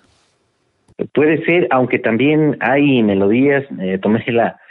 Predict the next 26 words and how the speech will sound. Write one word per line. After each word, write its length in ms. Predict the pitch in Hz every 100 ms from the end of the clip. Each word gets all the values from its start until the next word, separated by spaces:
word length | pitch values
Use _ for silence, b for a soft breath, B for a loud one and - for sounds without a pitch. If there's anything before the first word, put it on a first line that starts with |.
| B -
no 160 | 110
conocía 360 | 131 113 - 120
la 80 | 104
verdad 280 | 87 107
de 100 | 104
este 160 | 104 110
grupo, 340 | 110 117 135
me 140 | 135 95
tomé 460 | - 92 101 107 101
el 100 | 90
tiempo 340 | 123 101 107
para 220 | 98 92
revisar 500 | 92 92 90 113 113 B B B
su 160 | - 90
producción 640 | 98 87 - 117 110 101
discográfica 880 | 73 98 - 95 117 - 110 104 98
y 60 | 92
musical 540 | 87 87 92 120 147 B B B
disponible 800 | - 95 - 101 120 117 107 95
en, 320 | 92 92 92 92
en, 500 | 92 90 90 90 90
en 120 | 92
redes 200 | 110 110
sociales, 360 | 104 135 127 -
en 100 | 101
YouTube. 320 | 113 190 -